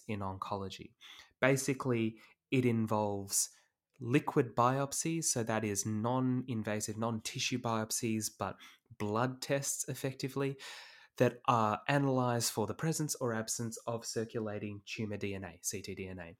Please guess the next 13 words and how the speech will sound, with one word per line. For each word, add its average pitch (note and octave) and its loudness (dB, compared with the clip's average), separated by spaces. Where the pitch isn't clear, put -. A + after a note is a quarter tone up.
That's - -12
what E2 -10
it F#2 -10
says G2+ -4
on G2+ -4
the G2 -6
tin. G#2+ -2
And A#2+ 4
in A#2 4
multiple A#2+ 2
tumour A#2 2
settings, C#3+ 2
there's G#2+ 0